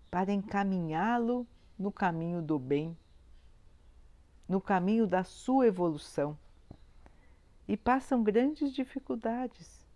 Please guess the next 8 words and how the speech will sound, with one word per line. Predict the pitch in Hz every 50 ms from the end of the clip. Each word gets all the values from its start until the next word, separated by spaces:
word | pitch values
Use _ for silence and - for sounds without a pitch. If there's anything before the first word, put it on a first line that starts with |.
| - - - - - - - - - - - - - - - - - - - - - - - - - - _ - - - - - -
porque | 196 202 190 - - 208
existem | 202 190 170 165 196 196 190 - 190 175 175 170
irmãos | 160 156 156 170 196 208 -
que | - - 202
não | 190 190 214 240 233
querem | - - 190 202 226 233 214 208
ser | 202 - - 180 185
encaminhados, | 185 180 - 180 160 160 156 143 139 147 156 156 139 123 - - -